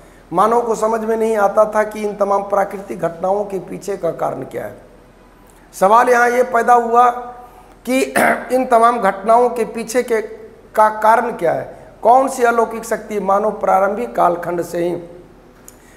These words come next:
प्रकृति की इन तमाम घटनाओं को परिमार्जित, परिभाषित करने की कोशिश करता रहा,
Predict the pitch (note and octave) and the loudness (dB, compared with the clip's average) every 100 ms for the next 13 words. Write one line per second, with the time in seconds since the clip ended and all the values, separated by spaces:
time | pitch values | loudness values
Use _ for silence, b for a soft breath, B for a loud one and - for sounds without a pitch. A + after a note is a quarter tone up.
0 | B - G3+ G3+ G#3+ - A3+ A3 A3+ A3+ | B -2 0 0 -6 -6 -8 -6 -6 0
1 | G#3 G#3+ A3+ G3 G3 G#3 G#3 A3 G#3+ G#3+ | 2 4 2 2 0 0 2 2 0 -2
2 | G#3 G3+ F#3 G3+ G3+ G3+ G3 F#3+ D#3+ F#3 | -2 -2 2 0 0 -8 -8 -6 -2 -2
3 | - - F#3 F#3 F3+ F#3+ F3+ F#3+ G#3+ - | -4 -6 -4 -4 -6 -8 -8 -10 -10 -8
4 | D3+ D#3 D3 C#3+ | -6 -4 -4 -4